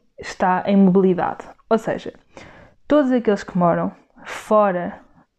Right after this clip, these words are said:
da, da sua residência oficial, ou seja, eu, por exemplo, que moro no Algarve, em termos de papel, mas na verdade sou uma estudante deslocada, portanto eu estou em mobilidade, eu não estou,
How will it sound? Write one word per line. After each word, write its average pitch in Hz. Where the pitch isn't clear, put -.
da, 180
da 202
sua 185
residência 185
oficial, 190
ou 185
seja, 180
eu, 190
por 185
exemplo, 180
que -
moro 175
no 185
Algarve, 170
em 190
termos 175
de 190
papel, 180
mas 180
na 185
verdade 175
sou 175
uma 175
estudante 175
deslocada, 185
portanto 185
eu 190
estou 208
em 214
mobilidade, 180
eu 180
não 175
estou, 190